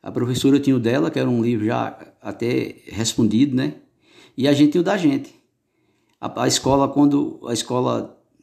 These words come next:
quando terminava o ano, a, a escola recolhia os livros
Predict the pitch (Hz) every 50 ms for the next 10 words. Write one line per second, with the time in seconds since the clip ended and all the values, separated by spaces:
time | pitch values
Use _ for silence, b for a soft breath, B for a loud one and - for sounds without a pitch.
0 | B B B B B B B _ _ _ _ _ _ _ _ _ 127 123 113 131
1 | 139 143 123 135 139 135 135 135 139 156 175 175 160 143 135 123 117 - - 139
2 | 135 127 120 135 135 - 135 131 123 127 135 131 117 123 127 139 175 185 185 -
3 | - - -